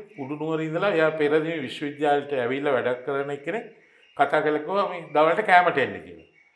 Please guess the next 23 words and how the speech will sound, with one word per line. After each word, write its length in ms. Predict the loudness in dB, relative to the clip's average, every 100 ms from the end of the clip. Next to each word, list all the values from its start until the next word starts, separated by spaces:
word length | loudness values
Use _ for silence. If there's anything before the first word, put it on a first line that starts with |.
| _ _ -8
පස්සේ 240 | -4 2
එයා 140 | 2
කිව්වා 160 | 2 -4
මේ 140 | -4
මමත් 400 | -2 0 0 -2
ඉන්නවා 320 | -8 -4 -2 -2 -6 -20 _ _ 0
මාත් 180 | 0 2
ප්‍රංශයේ 540 | 2 0 0 0 0 -4 -8
ඉගෙන 220 | -6 2
ගත්ත 260 | 2 2 0
කෙනෙක්. 280 | 0 -2 -4 -12 -20 _ _
ඒක 100 | -4
නිසා 180 | 2 4
මාවත් 320 | 6 6 6
අඬ 160 | 6 6
ගහන්න 280 | 8 6 4
එන්න 180 | -4 -6
කියලා. 220 | -6 -4
අනේ 200 | 0 4
අඬ 160 | 6
ගහන්න 240 | 6 6 2
එන්න 140 | -4
කිව්වා. 240 | -8 -14